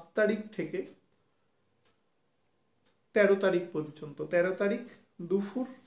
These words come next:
একটা বাইশ মিনিট পর্যন্ত শারীরিক জায়গাটার একটু খেয়াল রাখবেন, specially sugar related ব্যাপার, যাদের খুব sugar fluctuation করে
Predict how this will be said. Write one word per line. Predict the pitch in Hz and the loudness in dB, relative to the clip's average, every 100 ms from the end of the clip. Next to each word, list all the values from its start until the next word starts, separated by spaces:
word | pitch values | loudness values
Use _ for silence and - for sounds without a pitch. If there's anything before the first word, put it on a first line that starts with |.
| - - _ - | -20 -20 _ -8
একটা | 175 175 - 208 | -4 -4 -2 0
বাইশ | 180 165 175 - | 2 2 2 -2
মিনিট | - 185 190 - | -4 -4 -4 -6
পর্যন্ত | 160 151 160 156 156 208 - _ _ _ _ | -10 -8 -8 -8 -6 -10 -10 _ _ _ _
শারীরিক | - - 175 196 214 185 | -12 -2 6 6 6 2
জায়গাটার | 190 180 190 208 196 | 2 2 0 0 -2
একটু | 202 196 | -2 -6
খেয়াল | - 170 156 | -4 -2 0
রাখবেন, | 151 139 131 139 151 | -2 -4 -8 -10 -6
specially | - - 185 - 208 226 - | -6 -2 -4 -4 -4 -4 -6
sugar | - 190 202 202 | -4 2 4 4
related | 190 190 190 175 | 4 4 2 -2
ব্যাপার, | 160 156 190 175 | -4 -4 -4 -4
যাদের | 156 175 | -4 -4
খুব | - 202 | -6 -10
sugar | - 170 180 180 | -8 -6 -4 -4
fluctuation | - 147 - - 180 - 190 180 | -6 -6 -6 -4 -4 -4 -6 -4
করে | 165 | -4